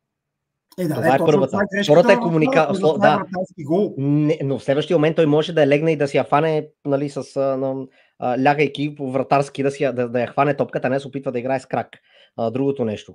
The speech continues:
Speaker 2: Лоша комуникация с, а, Кристиан Димитров и той може да изчисти, като вижда, че не са окей неща. Не знам, а, при-, да, абсурдно е да, да остават при това нещо, да се, да получиме гол. Ам, след това Кристиан Димитров, между другото, малко дезориентира или не знам какво стана,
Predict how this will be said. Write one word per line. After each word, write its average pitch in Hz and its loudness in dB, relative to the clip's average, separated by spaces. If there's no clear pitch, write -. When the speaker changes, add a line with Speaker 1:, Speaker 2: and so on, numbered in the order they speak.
Speaker 2:
Лоша 127 0
комуникация 143 -2
с, 135 -10
а, 135 -4
Кристиан 131 -6
Димитров 131 -6
и 131 -14
той 135 -2
може 131 -4
да 117 -8
изчисти, 123 -12
като 110 -20
вижда, 117 -10
че 117 -12
не 113 -8
са 113 -10
окей 113 -8
неща. 107 -12
Не 135 -4
знам, 151 -2
а, 127 -8
при-, 131 -8
да, 135 -2
абсурдно 160 -2
е 156 4
да, 131 0
да 123 -2
остават 123 -2
при 117 -12
това 120 -4
нещо, 110 -6
да 110 -8
се, 107 -8
да 107 -12
получиме 120 -2
гол. 143 6
Ам, 120 -2
след 160 0
това 165 -2
Кристиан 151 -2
Димитров, 151 -2
между 131 -2
другото, 147 -4
малко 139 0
дезориентира 117 -4
или 135 -2
не 117 -2
знам 123 -4
какво 120 -10
стана, 143 -2